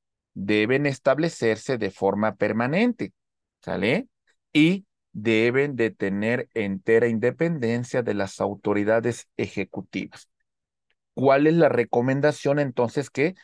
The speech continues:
se planteó por la O I T? Bueno, que los conflictos laborales no se resolvieran por entes de naturaleza administrativa,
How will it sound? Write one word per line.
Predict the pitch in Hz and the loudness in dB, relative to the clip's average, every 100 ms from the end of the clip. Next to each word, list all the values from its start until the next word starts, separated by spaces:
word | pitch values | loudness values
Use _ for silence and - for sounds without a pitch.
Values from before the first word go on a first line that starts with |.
| - | -20
se | - - 110 | -8 -2 0
planteó | 117 110 98 123 | 2 0 0 -2
por | 123 123 | 0 0
la | 113 - | 0 -2
O | 120 113 | 0 0
I | 131 - | -2 0
T? | 214 262 - _ _ _ _ _ | 2 2 -2 _ _ _ _ _
Bueno, | 101 98 98 131 262 _ _ _ _ _ _ | -6 -4 -4 -6 -8 _ _ _ _ _ _
que | - 120 117 - - | -4 -2 -2 -4 -4
los | 120 117 113 - | 0 0 0 -2
conflictos | 117 107 - 127 143 147 110 95 | -4 -4 -4 0 0 0 -6 -2
laborales | 104 113 147 190 156 110 101 104 151 190 - _ _ _ _ _ | 0 2 2 2 2 0 -2 -4 -4 -8 -18 _ _ _ _ _
no | 127 143 185 240 | -6 0 2 2
se | - 247 | 2 2
resolvieran | 233 131 120 - 104 101 101 107 110 107 104 101 139 240 _ _ _ _ _ | 2 0 -2 -4 -6 -4 -4 -2 0 0 0 0 -2 -4 _ _ _ _ _
por | - 123 143 - _ _ _ _ _ _ 123 | 0 2 2 0 _ _ _ _ _ _ -2
entes | 113 117 117 123 127 | 0 0 -2 -2 -2
de | 110 | -2
naturaleza | 104 107 117 147 165 127 110 - 120 170 - _ _ _ _ | 0 -2 -2 0 0 0 -4 -2 -4 -4 -10 _ _ _ _
administrativa, | - 113 117 117 117 113 117 113 110 110 110 - 113 117 - 139 165 165 98 | -2 0 2 0 -2 -2 0 0 0 -2 -4 -4 0 0 -2 -6 -4 -2 -4